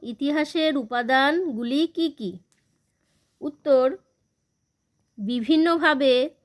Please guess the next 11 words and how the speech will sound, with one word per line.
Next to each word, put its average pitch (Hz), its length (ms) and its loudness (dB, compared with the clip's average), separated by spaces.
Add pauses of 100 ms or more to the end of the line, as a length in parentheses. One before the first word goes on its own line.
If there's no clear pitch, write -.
(540)
বা 254 480 2 (180)
প্রাচীন 285 640 -4
ধ্বংসাবশেষ 269 920 -4
থেকে 254 520 -2 (420)
সংগৃহীত 285 1000 0 (200)
সেই 262 480 0
সময়ের 226 640 -4 (420)
ব্যবহৃত 269 580 0
বিভিন্ন 285 840 0
জিনিসপত্র, 247 1000 -6 (840)
ঘরবাড়ি, 262 680 0